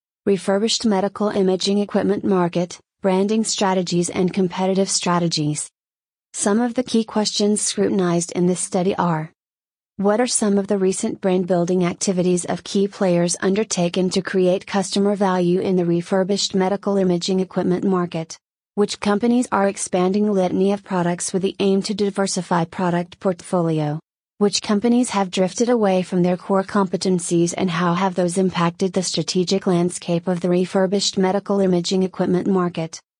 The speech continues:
Which companies have expanded their horizons by engaging in long-term societal considerations? Which firms have bucked the pandemic trend, and what frameworks they adopted to stay resilient? What are the marketing programs for some of the recent product launches?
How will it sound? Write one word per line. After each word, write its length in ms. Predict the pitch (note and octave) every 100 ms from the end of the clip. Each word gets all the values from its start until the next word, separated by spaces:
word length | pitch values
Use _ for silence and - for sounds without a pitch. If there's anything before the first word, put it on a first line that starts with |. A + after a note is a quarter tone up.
| _ -
Which 260 | G#3 -
companies 500 | - G#3 A#3 A#3+ B3
have 180 | - F#3+
expanded 640 | G3 - - F3+ F#3 F#3+
their 180 | F#3+ F#3
horizons 540 | G3 G3+ F#3 F3 F3+ -
by 200 | F3+ E3+
engaging 500 | E3+ F#3 F#3 F#3 F3
in 200 | F3+ F3+
long-term 480 | F3+ F3+ - G3 F#3+
societal 580 | G#3 - G3 F3 F3+
considerations? 960 | F3+ F#3 - F#3+ F#3+ E3+ - D3+ D3+ - _ _ _ -
Which 280 | G#3 A3 -
firms 320 | G#3 G#3 G#3
have 160 | A3+ G#3
bucked 300 | G3+ F#3+ -
the 80 |
pandemic 640 | F#3 F#3+ F#3+ F#3 F#3+ G#3+ -
trend, 380 | - F3 E3+ -
and 180 | F#3 F3+
what 200 | F#3+ G#3+
frameworks 640 | - G3 F#3 F#3+ F#3+ -
they 140 | F#3 F3
adopted 500 | F3+ F#3 F#3 F3 -
to 100 | F3+
stay 300 | - F#3 F3+
resilient? 640 | F#3 F3+ F3+ E3 D3+ D#3 - _ _ -
What 240 | G3+ G3+
are 100 | B3
the 100 | B3
marketing 520 | A3+ F#3+ F#3+ F#3+ G3+ G3+
programs 640 | G#3+ G3 F#3 E3+ E3+ F3+
for 140 | -
some 260 | F#3 - F3+
of 100 | F3+
the 100 | G3+
recent 420 | F#3 F#3 - -
product 440 | - F3+ F3 F3 G#3+
launches? 640 | F#3+ F3 F3 E3 D#3 -